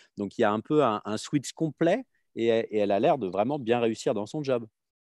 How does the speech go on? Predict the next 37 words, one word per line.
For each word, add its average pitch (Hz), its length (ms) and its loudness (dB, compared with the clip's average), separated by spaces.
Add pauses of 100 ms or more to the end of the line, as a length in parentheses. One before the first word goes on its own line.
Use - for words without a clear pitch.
(400)
On 98 140 -4
a 101 60 0
un 113 160 2
autre 127 140 2
profil 135 400 -2
qui - 80 -6
était 104 160 -4
champion 113 320 -4
de 117 60 -6
France 117 280 -4
de 104 80 -2
boxe 92 220 -4
thaïlandaise 107 480 0 (240)
qui - 140 -6
aujourd'hui 117 380 0
est 151 40 0
business 143 360 -2
developer. 139 420 -4 (480)
Donc, 117 160 -2
on 139 80 0
utilise 151 400 -4
beaucoup 185 560 -4
des 123 220 2
retours 190 680 -2 (160)
d'anciens 143 540 -2 (560)
pour, 196 460 -2
euh, 107 260 2 (260)
que - 80 0
les 123 200 2
gens, 156 180 0
par 127 140 0
exemple, 127 260 -2
moi, 123 80 0
je 127 80 -6
suis - 100 -6
en 117 80 -2
banlieue, 117 460 0